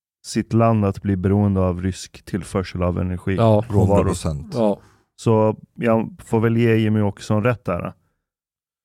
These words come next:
Speaker 2: För
Speaker 1: Mi-,
Speaker 2: det
Speaker 1: miljöaktivister har fått, har blivit matade av rysk propaganda.
Speaker 2: Ja, ja. Ja, ja.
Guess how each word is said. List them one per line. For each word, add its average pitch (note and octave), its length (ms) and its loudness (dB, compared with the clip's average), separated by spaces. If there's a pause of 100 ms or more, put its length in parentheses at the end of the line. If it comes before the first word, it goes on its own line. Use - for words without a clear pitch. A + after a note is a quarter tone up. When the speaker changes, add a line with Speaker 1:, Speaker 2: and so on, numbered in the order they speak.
(260)
Speaker 2:
För D3+ 80 2
Speaker 1:
Mi-, C3+ 200 4
Speaker 2:
det D3+ 60 0
Speaker 1:
miljöaktivister C#3 920 2
har B2 580 2 (540)
fått, - 500 -4 (340)
har B2 220 2
blivit G#2+ 280 0
matade G#2 440 0
av G2+ 160 2
rysk G#2 220 -2
propaganda. G#2 500 2
Speaker 2:
Ja, A#2 240 2 (120)
ja. - 80 -10
Ja, B2 220 2 (180)
ja. A#2+ 200 -8